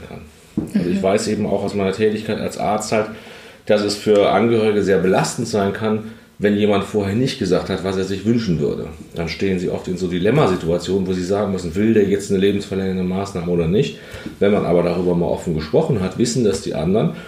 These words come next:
Speaker 1: und das ist dann auf jeden Fall für die Angehörigen sehr entlastend. Das ist ein Teil. Und dann gibt's einen, einen dritten Teil, da geht's um Leiden lindern. Da geht's um ganz einfache Sachen. Was kann man machen, wenn andere leiden, wenn denen übel ist, wenn die Schmerzen haben, wenn die Luftnot haben?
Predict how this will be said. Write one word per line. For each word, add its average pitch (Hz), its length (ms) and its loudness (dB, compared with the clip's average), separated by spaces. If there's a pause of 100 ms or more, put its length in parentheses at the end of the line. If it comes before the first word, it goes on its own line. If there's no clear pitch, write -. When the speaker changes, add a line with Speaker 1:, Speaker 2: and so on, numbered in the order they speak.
(140)
Speaker 1:
und 98 140 2
das 90 200 2
ist - 160 -4
dann 90 120 2
auf 78 140 -2
jeden 90 160 2
Fall 98 140 -6
für 98 120 -2
die 80 140 0
Angehörigen 85 460 0
sehr 71 180 -2
entlastend. - 600 -6 (440)
Das 71 160 -2
ist 113 180 -2
ein 156 120 2
Teil. 160 400 0 (720)
Und - 80 -2
dann 87 140 4
gibt's - 280 0
einen, 82 300 0
einen 82 100 0
dritten 175 320 4
Teil, 139 280 4
da 104 80 4
geht's 98 240 0
um 90 100 2
Leiden 82 320 2
lindern. 143 540 4 (440)
Da 80 60 -4
geht's 85 320 -4
um 85 140 -2
ganz 113 260 0
einfache 113 320 -2
Sachen. 98 260 -2
Was - 220 0
kann 131 140 0
man 107 160 2
machen, 104 240 0
wenn 95 120 0
andere 90 280 -2
leiden, 104 420 0
wenn 92 160 2
denen 90 200 2
übel 135 320 2
ist, 107 260 -2
wenn 98 100 0
die 87 80 0
Schmerzen 110 580 -2
haben, 98 280 -4
wenn 92 140 0
die 90 80 -2
Luftnot 92 520 -2
haben? 95 220 -4